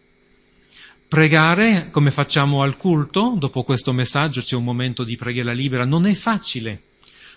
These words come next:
non ci viene naturalmente. Sappiamo anche che la, la riunione di preghiera è sempre la riunione meno frequentata della Chiesa. No, tutto sembra più facile del pregare. Come mai?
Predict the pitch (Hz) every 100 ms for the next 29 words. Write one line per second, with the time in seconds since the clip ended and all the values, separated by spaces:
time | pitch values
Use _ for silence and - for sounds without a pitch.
0 | - 156 160 185 170 185 160 156 160 156
1 | 175 165 101 95 87 - _ _ _ _
2 | _ _ - - - - 151 175 160 175
3 | 175 160 147 143 151 143 156 165 160 151
4 | 143 151 160 139 131 120 135 180 160 131
5 | - 214 185 170 147 143 147 151 151 135
6 | 151 185 175 151 147 147 151 143 135 139
7 | 139 196 151 101 87 - - 85 - _
8 | - _ _ _ _ _ _ _ _ 135
9 | 120 - 269 - 165 170 160 151 165 -
10 | 170 170 - 180 196 196 - - - _
11 | 147 139 147 156 175 131 98 95 - _
12 | - - - - 214 247 196 113 92 -